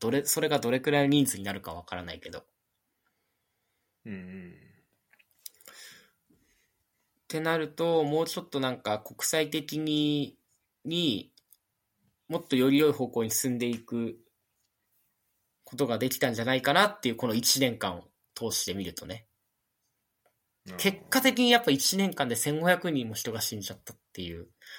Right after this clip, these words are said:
Speaker 1: ところは結構俺は重く捉えるべきだなっていうふうにちょっと思ってるんだけど。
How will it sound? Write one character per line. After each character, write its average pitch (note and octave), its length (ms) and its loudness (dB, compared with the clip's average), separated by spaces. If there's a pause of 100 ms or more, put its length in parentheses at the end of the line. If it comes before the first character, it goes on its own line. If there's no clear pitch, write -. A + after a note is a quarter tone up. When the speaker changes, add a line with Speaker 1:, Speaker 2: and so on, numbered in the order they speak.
(580)
Speaker 1:
と B2 100 -4
こ A#2+ 120 -2
ろ A#2 100 2
は G#2 80 0
結 A2 220 -4
構 G2+ 100 -4
俺 A2+ 120 0
は A2 120 2
重 A#2 260 0
く B2 120 -6
捉 A#2+ 280 0
え A2 60 2
る F2+ 80 -6
べ G2 120 -8
き - 120 -16
だ F2+ 100 -8
な C#3+ 140 4
っ - 120 -4
て A2+ 80 -6
い A2 40 -6
う - 40 -12
ふ - 20 -10
う - 20 -8
に F2+ 60 -4
ち - 140 -8
ょ - 0 -
っ - 40 -12
と F2+ 80 -8
思 G2 120 -8
っ G2 40 -12
て F2 80 -10
る F2 60 -10
ん - 20 -14
だ E2 80 -14
け E2+ 80 -14
ど。 D#2+ 260 -12